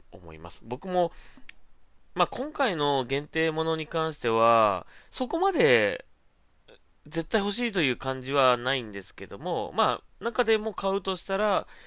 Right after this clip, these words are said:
ヘイローインフィニットの、えー、エリコンシリーズツーですね。えー、これかなと思ってます。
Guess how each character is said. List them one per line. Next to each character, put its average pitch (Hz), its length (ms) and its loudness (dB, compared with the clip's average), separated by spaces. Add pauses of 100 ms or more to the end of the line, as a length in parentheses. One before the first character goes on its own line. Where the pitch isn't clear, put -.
(180)
ヘ 147 200 2
イ - 20 4
ロ 131 120 2
ー 127 100 0
イ - 0 -
ン 123 60 -6
フ 127 60 -6
ィ 123 40 -4
ニ 110 140 -6
ッ - 20 -20 (100)
ト 92 380 -2
の、 135 320 -2 (480)
え 90 420 -6
ー、 85 60 -4
エ 104 40 -4
リ 98 60 -6
コ 98 140 -10
ン 92 240 -12 (220)
シ - 160 -8
リ 101 100 -4
ー 98 40 -6
ズ 87 60 -12
ツ - 200 -10
ー 85 60 -12
で 80 60 -18
す - 140 -14
ね。 120 160 -14 (480)
え 90 340 -8
ー、 - 40 -20
こ 107 80 -4
れ 101 60 -6
か 104 100 -8
な 110 140 -4
と - 100 -12
思 85 80 -10
っ - 20 -16
て - 160 -18
ま 78 160 -16
す。 - 240 -16